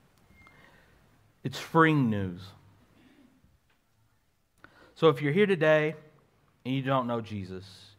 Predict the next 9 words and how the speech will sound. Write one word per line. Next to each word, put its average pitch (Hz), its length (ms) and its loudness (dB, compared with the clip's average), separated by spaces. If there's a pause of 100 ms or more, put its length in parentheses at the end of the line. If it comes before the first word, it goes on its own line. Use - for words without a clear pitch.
(420)
you 107 80 -12
don't 123 280 0
know 110 380 -2 (880)
that, 107 500 2 (680)
um, 98 480 -6
that 107 160 -4
relationship 107 680 -6
with 98 100 -6
Jesus, 92 640 -10